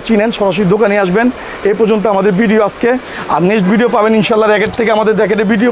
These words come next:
পাবেন। তো আজকের জন্য আমাদের দোকানের অ্যাড্রেস বলে দিই, আবার আপনার লাস্টের অ্যাড্রেস বলে দিই। আপনারা গুলিস্তান নামবেন, গুলিস্তান নামবা টুইন টাওয়ার মার্কেটের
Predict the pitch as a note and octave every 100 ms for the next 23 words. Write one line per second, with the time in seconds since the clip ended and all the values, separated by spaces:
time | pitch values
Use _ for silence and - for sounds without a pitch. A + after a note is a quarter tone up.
0 | G#3 F#3+ A#3 - - F3 - F3+ B3+ A3
1 | A#3+ A3+ A3 A3+ A3 A#3 A#3 A#3 A#3 -
2 | G3+ - F#3+ F#3+ F#3 A#3 G#3+ A3 G3+ G#3
3 | G#3 G#3+ G#3 F3+ A3+ G3+ F3+ F3+ F3+ G3+
4 | F3+ G#3+ A3+ - - - - F#3+ F#3 G#3+
5 | G3 G3+ A3 G#3+ G3 A3+ G3 F#3+ - G#3
6 | G#3 G3+ G#3 G#3 - G#3 G#3 A3+ G3+ G3
7 | F#3+ - G3+ G3+ A3+